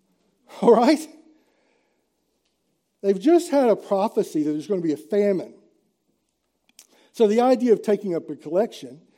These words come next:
well, that's not necessarily all that surprising. I guess I'd want to do that too. But do you notice exactly what kind of collection they're gonna make?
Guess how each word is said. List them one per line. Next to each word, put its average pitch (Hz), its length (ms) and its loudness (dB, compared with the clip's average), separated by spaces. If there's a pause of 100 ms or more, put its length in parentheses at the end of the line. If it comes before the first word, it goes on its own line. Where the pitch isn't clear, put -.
(160)
well, 202 180 -4
that's 220 340 -6 (200)
not 143 220 -10
necessarily 143 580 -8
all 131 240 -6
that 123 100 -14
surprising. 156 600 -10
I 139 60 -8
guess 165 340 -8 (420)
I'd 160 160 -8
want 147 180 -10
to 135 60 -12
do 135 260 -10
that 131 220 -18
too. 180 300 -14 (1080)
But 220 240 -4
do 220 80 -2
you 240 80 2
notice 330 500 2 (480)
exactly 233 560 0
what 220 220 2
kind 247 240 -2
of 220 140 -4
collection 202 500 0
they're 190 120 2
gonna 185 200 0
make? 208 580 -6